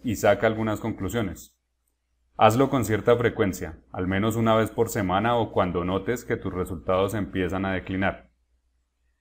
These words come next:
La falta de jugar partidas de entrenamiento donde se analiza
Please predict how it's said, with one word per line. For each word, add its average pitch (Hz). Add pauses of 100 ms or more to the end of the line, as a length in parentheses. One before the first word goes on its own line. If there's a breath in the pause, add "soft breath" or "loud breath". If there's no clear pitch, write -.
(140)
La 101
falta 117
de 156
jugar 120
partidas 135
de 135
entrenamiento 104
donde 95
se 92
analiza 92